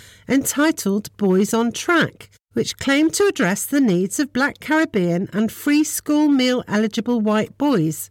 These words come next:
in London. This excited me until I got into the detail of the report. The recommended strategies were limited to peer support,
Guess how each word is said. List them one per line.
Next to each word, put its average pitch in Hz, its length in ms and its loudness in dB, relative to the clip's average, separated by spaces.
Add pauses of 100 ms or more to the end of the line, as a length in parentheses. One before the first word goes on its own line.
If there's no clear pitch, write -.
in 226 200 -2
London. 220 520 0 (380)
This 453 260 2
excited 370 580 -2
me 165 320 2
until 226 360 0
I 415 100 2
got - 240 0
into 262 240 2
the 311 100 2
detail 202 480 0
of 214 80 -2
the 247 120 0
report. 277 800 0 (320)
The 277 120 0
recommended 359 680 2
strategies 214 800 -2
were 226 100 2
limited 285 800 2
to 240 140 -2
peer 349 400 0
support, - 840 -4